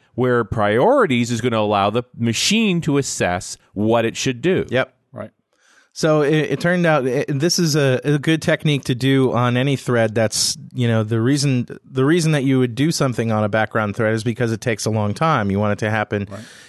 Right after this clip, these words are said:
Speaker 2: And, you know, anytime you see those, uh, alternate threads, I should use that terminology instead of background thread, but anytime you see those threads pinging, you can just say system dot threading dot thread dot current thread dot priority,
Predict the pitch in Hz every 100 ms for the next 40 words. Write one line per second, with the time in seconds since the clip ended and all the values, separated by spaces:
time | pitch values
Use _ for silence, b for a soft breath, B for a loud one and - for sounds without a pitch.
0 | B 127 123 120 95 123 127 139 143 135
1 | 123 - 139 135 120 120 107 - - _
2 | _ 151 - 110 104 - 143 - 117 101
3 | 117 104 104 104 - 98 101 95 101 101
4 | _ - 107 101 98 95 101 92 95 92
5 | 101 104 - 87 - 95 101 120 131 131
6 | 110 107 101 B B B - 160 139 117
7 | - 135 117 104 - 165 170 107 95 107
8 | 107 110 104 110 - - 113 104 101 b
9 | b b - 139 123 127 117 107 - 127
10 | 117 113 101 98 - 123 117 113 104 -
11 | - 170 156 - 127 117 110 110 104 b
12 | b b b b 107 107 104 - 123 120
13 | 127 117 101 101